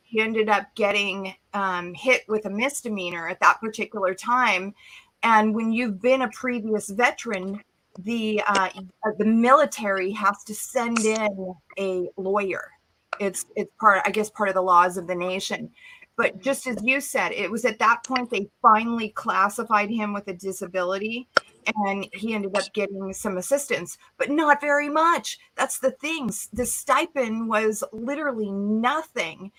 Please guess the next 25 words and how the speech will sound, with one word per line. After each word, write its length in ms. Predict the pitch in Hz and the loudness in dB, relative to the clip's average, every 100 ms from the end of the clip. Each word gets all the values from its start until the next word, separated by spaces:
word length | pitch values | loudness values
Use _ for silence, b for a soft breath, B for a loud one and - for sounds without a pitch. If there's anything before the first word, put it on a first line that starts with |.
| B B 226 | B B 0
And 100 | 247 | 2
I, 220 | 240 175 | 2 2
and, 140 | 226 247 | 0 0
and 340 | - 247 247 | 0 0 2
once 200 | 254 320 | 0 0
again, 600 | 269 233 240 294 214 208 - | 0 4 6 4 2 0 0
I 120 | 214 | 0
mean, 160 | 220 | 0
my 140 | 214 196 | 2 2
heart 320 | 240 233 277 | 6 6 6
is, 200 | 262 262 | 2 0
like, 400 | - - - 175 - - | 0 0 0 -8 -20 -16
literally, 880 | 214 226 294 370 247 175 170 143 - - | -6 0 0 0 -2 -4 -8 -6 -8 -4
um, 280 | 190 170 165 | -2 -2 -2
breaking 520 | 202 254 339 349 240 | 2 2 0 -4 0
right 240 | 214 180 | 0 0
now 320 | 208 185 180 185 | 0 4 4 2
because 320 | 208 - 226 | -4 -8 0
I 120 | 190 | 2
don't 300 | 254 311 - | 4 2 2
understand 760 | 285 320 - - - 311 269 262 - B B B | 0 -2 -4 -6 -4 -2 -2 -4 -12 B B B
why, 680 | 185 254 285 285 320 302 - | 0 6 6 6 2 0 -4
as 160 | 220 208 | -6 -2
a 160 | 208 196 | -2 -2
nation, 920 | 202 220 302 427 - 247 175 135 185 | 2 4 6 4 0 0 -2 -6 -12